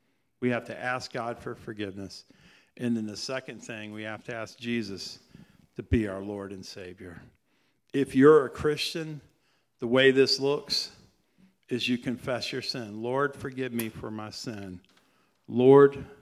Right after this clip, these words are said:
thank you for being my Lord and Savior. And I surrender to you." I surrender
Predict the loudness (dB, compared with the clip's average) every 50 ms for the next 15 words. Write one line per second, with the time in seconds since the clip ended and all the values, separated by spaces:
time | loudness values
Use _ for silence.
0 | _ _ _ -10 -2 2 2 4 2 2 0 -4 -6 -6 -6 -8 -12 -12 -10 -8
1 | -8 -8 -8 -8 -10 -10 -10 -6 -4 -4 -4 -4 -4 -6 -6 -6 -6 -8 -8 -10
2 | -10 -10 -10 -10 -12 -12 -14 -18 _ _ _ _ _ _ _ _ _ _ _ _
3 | _ _ _ _ _ _ -12 -10 -8 -6 -6 -6 -4 -2 -2 -2 -4 -2 0 2
4 | 2 4 4 4 2 2 0 -2 -2 0 2 2 4 4 2 0 -2 -2 0 2
5 | 4 6 6 6 6 4 2 0 -2 -6 -8 -8 -8 -8 -8 -8